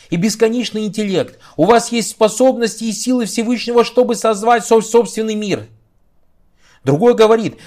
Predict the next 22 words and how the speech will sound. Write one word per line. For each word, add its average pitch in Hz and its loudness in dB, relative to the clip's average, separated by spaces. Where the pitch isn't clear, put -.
"Мы 185 0
должны 233 2
обнаружить, 247 0
что 269 0
внутри 254 0
нас 262 -2
есть 233 -4
боги". 185 2
Третий 202 -4
говорит: 151 0
"О, 247 4
ищущий 240 -6
Господа 233 2
снаружи, 208 -2
тот, - 0
кого 165 -2
ты 151 -6
ищешь, 170 -10
это 104 -16
ты". 165 -10
Четвёртый 240 0
говорит: 208 0